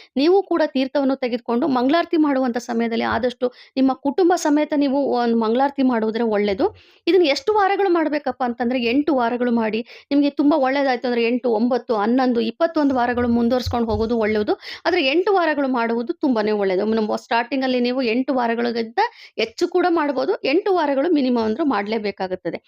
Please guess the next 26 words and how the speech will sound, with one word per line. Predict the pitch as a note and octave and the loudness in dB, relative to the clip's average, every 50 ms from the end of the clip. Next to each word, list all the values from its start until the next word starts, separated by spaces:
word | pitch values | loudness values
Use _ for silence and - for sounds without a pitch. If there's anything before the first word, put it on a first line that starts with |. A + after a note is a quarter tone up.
| _ - _ _ _ | _ -20 _ _ _
ಹಾಗೆ | F4+ E4 F4 | -2 0 2
ಮತ್ತೊಂದು | E4+ D#4+ C#4+ C#4+ - G4 G#4 G#4 | 2 2 0 0 0 0 2 2
ಮಾಹಿತಿ, | G4 F4+ E4 D#4 C#4 A#3 - D4 | 2 2 2 0 0 -2 -2 -4
ತುಂಬಾ | C#4 - F4 F#4+ F#4 F#4+ | -2 0 0 2 2 2
ಜನ | C#4+ E4+ D4+ D#4+ | 0 0 0 0
ಏನಪ್ಪಾ | C#4 C4 B3+ C#4 C#4+ - C4+ | -2 -2 -2 -4 -4 -4 -4
ಅಂತಂದ್ರೆ, | B3 A#3+ A#3 B3 A#3 A3+ B3+ D4 C#4 A3 A3 A#3+ - _ _ _ _ - | -4 -4 -4 -4 -6 -4 -4 -4 -2 -2 -4 -4 -6 _ _ _ _ -4
ಈಗ | C4+ D4+ | -2 -2
ಕುಂಕುಮಕ್ಕೆ | C#4+ - F4 F4 E4+ G4+ F4+ - - | 0 2 0 0 2 0 -2 -2 -2
ಕರ್ದಿರ್ತೀರಿ, | - C4+ C4+ B3+ A#3+ F#4 F#4 F#4 - B3 G#3 G#3+ C4 | -2 -2 -2 0 2 0 0 2 0 -2 0 0 -2
ಅವ್ರಿಗೆ | - - - C#4+ E4 F4 E4+ F4+ | -2 -2 -2 0 0 2 2 2
ನೀವು | E4 E4+ E4+ F4 F4 | 2 2 2 2 2
ವೈಭವಲಕ್ಷ್ಮಿ | C#4+ C4 D4 C#4+ E4+ E4+ E4 D#4+ - D#4+ D#4+ | 2 0 0 0 0 0 0 0 -2 -4 -4
ಪುಸ್ತಕವನ್ನು | - D4 - - D#4 D4+ D4 D4 C#4+ | -4 -6 -4 -4 -4 -2 -2 -2 -2
ಕೊಡ್ತೀರಿ. | - - B3 C4 - - D4+ B3 G3+ - - - - _ - | -2 -2 -2 -2 -2 -2 -2 -2 -2 -4 -8 -16 -10 _ -2
ಆದ್ರೆ | E4 E4+ E4 | -2 -2 0
ತುಂಬಾ | E4 E4 D#4+ E4+ F#4+ | 2 2 4 4 4
ಜನ | F#4+ F#4+ F#4 F#4+ F4+ | 4 2 2 0 0
ಕುಂಕುಮಕ್ಕೆ | E4+ - D#4+ D#4+ D#4 - F#4+ E4 A#3 | -2 -2 -4 -4 -2 -2 -2 -2 0
ಬರೋದೇ | C#4 C4+ D#4+ E4+ E4+ E4 | 0 0 0 -2 -2 -2
ಇಲ್ಲ. | C#4 G#3 | -2 -2
ಕಾರಣ | G3 - - C4+ C#4+ E4+ F#4 F4+ | -4 -2 -2 -2 0 0 0 0
ಏನಪ್ಪಾ | F#4 F4 E4 D#4+ - D4+ | 0 0 -2 -2 -4 -6
ಅಂತಂದ್ರೆ, | C4+ C4+ C4 C4+ D4 D4 | -6 -4 -4 -4 -4 -6
ಪುಸ್ತಕ | D4 - C#4 - - C#4+ C#4+ C#4+ | -6 -8 -10 -6 -6 -4 -4 -4
ತೆಗೆದುಕೊಂಡ್ರೆ, | C#4+ C#4 A#3+ B3+ - - C4+ B3+ A#3+ B3 B3 | -4 -4 -6 -8 -6 -6 -4 -4 -2 -2 -2